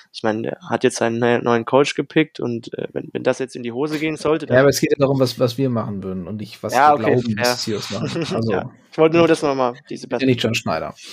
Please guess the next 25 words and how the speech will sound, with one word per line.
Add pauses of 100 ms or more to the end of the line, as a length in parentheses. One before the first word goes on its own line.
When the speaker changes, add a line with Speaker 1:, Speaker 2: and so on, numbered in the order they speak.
(460)
Speaker 2:
Aber,
äh,
ja,
das,
da,
da
hast
du
natürlich
recht.
Also
ja,
ich,
ich
find's,
ich
find's
cool,
für
einen
Drittrunden-Pick
würde
ich's
machen. (340)
Ähm,